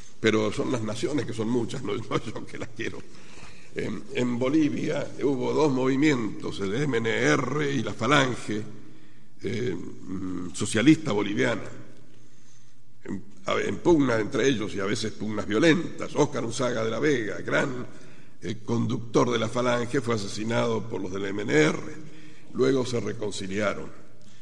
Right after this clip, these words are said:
Y no diré más nada porque pensaba hablar de Carlos Montenegro, pero ya es tiempo que vaya cortando. Como no voy a hablar de Natalicio González en el, en el Paraguay, y solamente diré algo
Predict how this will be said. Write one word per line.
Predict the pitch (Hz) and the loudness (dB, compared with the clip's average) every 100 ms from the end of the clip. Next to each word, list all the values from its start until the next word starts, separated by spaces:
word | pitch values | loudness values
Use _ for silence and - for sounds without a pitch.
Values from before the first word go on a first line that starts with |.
| - | -2
Y | |
no | 120 120 | 2 2
diré | 113 107 | 2 0
más | 107 104 90 | 0 -2 -2
nada | 101 101 101 - | 0 0 0 -2
porque | 104 - 92 | -4 -4 -4
pensaba | - - - - 107 101 | -6 -6 -6 -2 -2 -2
hablar | 98 107 104 | 0 0 0
de | 98 | -2
Carlos | 110 110 | -2 0
Montenegro, | 107 110 147 117 117 113 131 | -2 -2 -2 0 0 0 -2
pero | 110 87 | -4 -6
ya | - 98 - - - - - - - | -4 -4 -4 -6 -8 -8 -8 -6 -2
es | 92 - - - - | -4 -4 -8 -8 0
tiempo | 113 107 101 85 | 2 2 0 -2
que | |
vaya | 92 92 92 | 0 0 -2
cortando. | 92 92 143 107 73 69 - - - - - | -4 2 4 4 0 -6 -8 -8 -8 -8 -6
Como | 95 104 | -4 0
no | 123 139 | 2 4
voy | 127 113 | 4 2
a | 104 | 2
hablar | 101 117 113 | 2 2 2
de | 107 | 0
Natalicio | 104 101 107 104 107 101 | -2 -4 -4 -4 -4 -4
González | 98 95 123 110 101 92 | -4 -2 -2 -2 -2 -4
en | 95 98 | -4 -4
el, | 92 98 | -4 -2
en | 98 | -2
el | 95 | -2
Paraguay, | 104 101 110 120 101 104 - - - - - | -2 -2 2 2 2 0 -6 -8 -8 -8 -4
y | 110 | -2
solamente | - 127 117 120 117 113 120 | 2 4 4 2 0 0 -2
diré | 107 120 | 0 0
algo | 113 127 117 107 110 | 0 0 0 0 -2